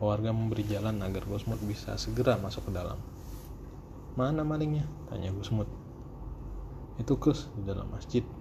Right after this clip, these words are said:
diikat di tiang," kata Mas Is yang sudah di masjid dari tadi, dan langsung mengantarkan Gus Mut masuk ke dalam masjid. Di dalam,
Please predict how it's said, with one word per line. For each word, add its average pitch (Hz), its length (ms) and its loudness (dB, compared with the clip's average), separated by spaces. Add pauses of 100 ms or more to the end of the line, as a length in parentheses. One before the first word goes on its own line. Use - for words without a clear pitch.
(220)
diikat - 480 -4
di 107 80 -2
tiang," 110 400 2 (400)
kata 92 240 -2
Mas 92 240 -4
Is - 160 -2
yang 110 160 -4
sudah 110 240 -2
di 113 160 -2
masjid 113 320 2
dari 127 240 0
tadi, 131 240 0 (640)
dan 101 240 -4
langsung - 400 -2
mengantarkan 107 560 -2
Gus 117 160 0
Mut 120 160 0
masuk 110 400 0
ke - 80 -4
dalam 95 320 -2
masjid. - 320 -6 (1500)
Di 110 160 2
dalam, 107 320 2